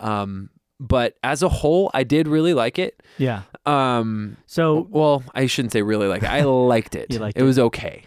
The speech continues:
Speaker 2: So separating out the marketing side of things, what kind of film would you say this is? It came across, so I will say per the marketing, as, like, metaphy-,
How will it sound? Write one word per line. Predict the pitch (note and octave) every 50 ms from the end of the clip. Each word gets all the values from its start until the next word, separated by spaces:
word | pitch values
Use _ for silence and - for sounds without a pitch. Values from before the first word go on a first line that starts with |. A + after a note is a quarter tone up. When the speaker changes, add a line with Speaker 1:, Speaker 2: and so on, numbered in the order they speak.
| _ _
Speaker 2:
So | - - D#3
separating | C#3 - - G#3 - G#3 F#3 E3+ D#3+
out | D#3+ D#3 D3+ D3 C#3+ D3 - _ _ _
the | - C#3+
marketing | C#3+ C#3 C3 C3+ B2+ - C#3 C3 A#2+
side | - C3 A#2+ A#2
of | A#2 -
things, | - A#2+ A2 A2 G#2+ - - - _ _ _ _ _ _ _ _ -
what | C#3 A#2+ C#3+ G3 - - _
kind | - - - F#3 F3 D#3
of | C#3+ -
film | - - - - D#3+ D3+ C#3+ C#3 C3+ C3+ C3+ C3 B2+ B2+ B2+ B2+ B2+ _ -
would | - C3+ C#3 B2
you | C#3 B2+
say | - - D3 C3
this | A#2 B2+ - -
is? | C#3 B2 A2+ A2 G2+ B2+
It | C#3 - -
came | - F#3 F#3 G3+
across, | G#3 - - - C#3 B2+ B2 A#2+ A#2+ -
so | - - - B2
I | B2
will | A#2+ A#2+ A2+
say | - B2+ A#2 A2 A2 _ -
per | - - C#3+
the | C3
marketing, | B2+ B2 A2+ A2+ - B2 A2+ A#2 A2 A2+ A2 A2+ _ _ _ _ _ _ _ _ _ -
as, | C3 B2 A#2+ A#2+ B2 A#2 A#2
like, | B2+ A#2 A2 _ _ -
metaphy-, | B2 C3 C#3 D3 D#3 D3+ - D3 C#3 C#3+ C#3